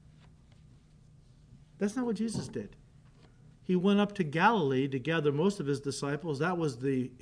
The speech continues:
Hicksville, backwoods, you know. I mean, you know, th-, these were farmers and fishermen and just blue-collar guys.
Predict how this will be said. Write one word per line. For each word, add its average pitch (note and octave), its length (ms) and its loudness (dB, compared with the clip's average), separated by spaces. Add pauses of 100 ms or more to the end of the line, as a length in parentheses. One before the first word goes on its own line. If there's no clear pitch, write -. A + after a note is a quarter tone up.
Hicksville, C3+ 600 -2 (1200)
backwoods, E3+ 880 6
you F#3 140 2
know. E3 260 -2 (880)
I E3+ 80 0
mean, E3+ 320 4
you A3+ 80 6
know, E3 160 6
th-, G3 160 8
these A3 200 6
were D#3 100 4
farmers F#3+ 640 6
and C3+ 140 -2
fishermen F#3+ 600 4
and D#3 120 0
just F#3 200 0
blue-collar G#3+ 560 2
guys. A#2 500 -4